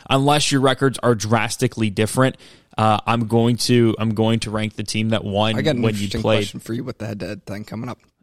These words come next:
Speaker 1: Um, but right now, as it is, like, be-, because there's only one loss that separates the two of 'em, I'm gonna put them ahead. Now, have, if L S U loses to Alabama,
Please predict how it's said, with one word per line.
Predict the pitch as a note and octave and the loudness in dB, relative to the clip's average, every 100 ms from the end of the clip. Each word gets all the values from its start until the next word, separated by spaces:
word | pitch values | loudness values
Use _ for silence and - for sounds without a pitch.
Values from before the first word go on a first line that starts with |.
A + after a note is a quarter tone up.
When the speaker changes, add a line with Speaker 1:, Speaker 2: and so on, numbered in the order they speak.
| - | 0
Speaker 1:
Um, | A#2 A#2 A2+ A2+ G#2+ G2+ - - _ - | 2 4 4 2 2 -2 -4 -14 _ -6
but | A#2 B2+ | 0 2
right | B2 C3 B2+ | 2 2 2
now, | B2+ C3 | 2 4
as | B2 B2+ | 2 2
it | A2 | 4
is, | A2 B2+ A#2+ | 4 4 4
like, | A2+ A2 _ | 2 0 _
be-, | A#2+ A#2 | 0 0
because | A#2 A#2 - B2 | -2 -2 2 2
there's | C3 B2 | 4 2
only | A#2+ A#2 | 4 2
one | A2 A#2 | 4 2
loss | A2+ A2+ A2 | 2 0 -2
that | G#2 | -4
separates | - G#2 A#2 A#2 - | -2 0 2 0 0
the | A#2 | 0
two | - B2+ | 4 4
of | B2+ | 4
'em, | C3 C3+ - _ _ | 4 0 -8 _ _
I'm | A#2 | 0
gonna | A#2+ A#2+ | 2 2
put | B2 A#2 | 0 0
them | G#2 | 0
ahead. | F#2+ A2+ G2+ | 2 0 0
Now, | G#2 G2+ - _ | -2 -4 -8 _
have, | - A2+ A2+ G#2 - _ - - _ | -4 -2 -2 -4 -14 _ -18 -18 _
if | - B2 - B2+ - | -2 -2 0 0 2
L | C#3 | 2
S | C3+ - | 2 2
U | C3 | 4
loses | C3+ B2 A#2+ | 4 4 2
to | A#2+ | 0
Alabama, | B2+ A#2+ A2+ C3 B2+ A2 | 0 0 2 2 4 2